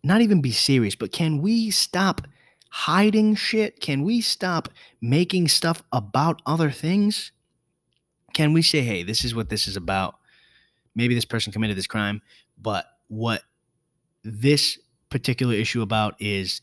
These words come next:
is about is fucking tr-, people getting executed. We, we gotta abolish the death penalty. We gotta do this. We gotta do that."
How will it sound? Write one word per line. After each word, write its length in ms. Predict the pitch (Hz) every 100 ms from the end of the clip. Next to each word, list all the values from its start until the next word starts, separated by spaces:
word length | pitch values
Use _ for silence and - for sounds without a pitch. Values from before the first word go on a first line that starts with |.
| -
is 160 | 156
about 420 | 135 120 120 107
is 420 | 104 107 95 - - _ - - - _ _ _ _ _ _ _ _ -
fucking 420 | - 120 - 113
tr-, 200 | 104 - 127 - -
people 580 | - 151 131 135 123 - _ _ _ 123
getting 280 | 127 120 110
executed. 500 | - - 90 80 - _
We, 240 | - 117
we 160 | 107 117
gotta 320 | 120 113 101 -
abolish 380 | 98 110 107 -
the 40 |
death 220 | 107 95
penalty. 380 | - 92 90 92
We 100 | 92
gotta 120 | 104
do 120 | 101 101
this. 160 | 92
We 60 | 95
gotta 100 | 98
do 120 | 95
that." 160 | 87